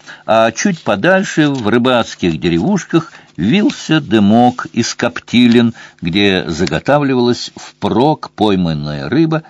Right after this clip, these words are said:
Ещё дальше, сразу же за кивающими верхушками пальм,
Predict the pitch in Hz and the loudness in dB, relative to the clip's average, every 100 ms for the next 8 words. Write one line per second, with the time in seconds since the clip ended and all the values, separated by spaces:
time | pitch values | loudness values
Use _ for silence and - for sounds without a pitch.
0 | _ - - 156 170 196 127 110 87 - | _ -20 -6 -2 2 2 2 0 -2 -2
1 | 82 - - 104 87 82 73 71 87 82 | -2 -4 -2 -2 -2 -4 -8 -4 -2 -2
2 | 76 - 87 95 82 - 90 85 85 - | -4 -4 -2 0 -2 -4 -4 -2 -4 -4
3 | 87 - 90 85 82 147 165 143 | -8 -6 -6 -6 -4 0 0 0